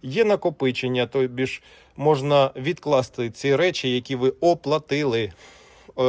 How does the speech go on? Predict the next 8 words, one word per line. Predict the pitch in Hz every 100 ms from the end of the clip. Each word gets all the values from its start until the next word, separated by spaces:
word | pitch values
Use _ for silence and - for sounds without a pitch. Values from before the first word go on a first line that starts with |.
| 131 131
оплатили, | 131 165 160 202 202 240 165
я | 151 175
відклав, | 156 - 185 190 165 - _ - _ -
Назбиралась | 143 131 160 160 143 -
купа, | 165 147 117
і |
я | 117 127 127
відправив. | 117 - 113 107 104